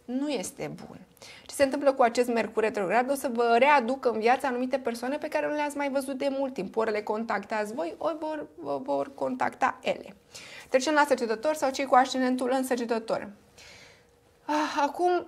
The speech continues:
Mercur retrograd readuce în viața voastră anumiți prieteni, anumite cunoștințe, anumiți apropiați de mult timp. Nu trebuie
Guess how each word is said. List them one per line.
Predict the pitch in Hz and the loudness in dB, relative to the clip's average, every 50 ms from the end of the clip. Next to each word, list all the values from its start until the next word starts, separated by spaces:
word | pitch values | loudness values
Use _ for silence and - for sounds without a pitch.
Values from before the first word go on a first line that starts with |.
| - - - | -8 -10 0
Mercur | 269 285 294 294 285 349 | 2 4 4 4 4 2
retrograd | 349 330 320 294 262 262 285 294 311 285 254 | 2 2 2 2 6 8 10 10 10 10 10
readuce | 277 269 262 262 254 226 277 262 - 294 | 10 12 12 12 10 8 4 0 0 0
în | 262 247 | 2 4
viața | 240 254 233 240 233 247 214 | 6 6 6 6 6 4 4
voastră | 208 247 294 320 320 330 - - | 6 6 6 4 4 2 0 0
anumiți | 302 294 285 285 302 302 302 - | 0 2 2 0 0 -2 -4 -8
prieteni, | - - - 269 233 - - - - 226 220 - | -6 -4 0 2 2 2 0 -2 -10 -14 -10 -8
anumite | - - 214 214 214 - 214 | -6 -6 -6 -4 -4 -6 -6
cunoștințe, | 226 - 220 214 208 226 233 - - - 110 - - - - - - | -4 -4 -4 -4 -4 -4 -6 -8 -8 -10 -10 -10 -12 -16 -20 -18 -10
anumiți | - - - - 466 453 480 480 - 453 427 | -6 -4 -4 -2 -2 0 -2 0 2 2 2
apropiați | 415 330 320 320 294 - - - - - - - - - _ _ _ _ _ _ _ _ | 2 2 0 0 2 2 2 2 0 -4 -16 -18 -18 -20 _ _ _ _ _ _ _ _
de | - 494 359 | -2 -2 0
mult | 330 285 214 151 - - | 2 2 2 2 0 -6
timp. | - - - - - - - - - - - _ | -12 -14 -14 -18 -20 -20 -20 -20 -20 -20 -10 _
Nu | 587 494 | 0 0
trebuie | 440 370 349 294 320 | 2 2 2 2 4